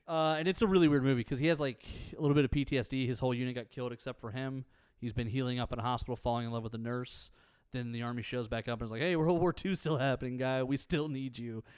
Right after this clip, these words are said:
he's like, "I don't wanna go." And they're like, "Yeah, you're gonna go, and then you're gonna guard a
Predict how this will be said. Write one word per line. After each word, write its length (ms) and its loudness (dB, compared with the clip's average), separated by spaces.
he's 120 -2
like, 100 -4
"I 80 -6
don't 160 0
wanna 180 -4
go." 280 -2
And 120 -6
they're 120 -4
like, 200 -6
"Yeah, 160 4
you're 140 0
gonna 160 -4
go, 200 4
and 100 0
then 80 -6
you're 100 -4
gonna 140 -6
guard 320 0
a 100 -2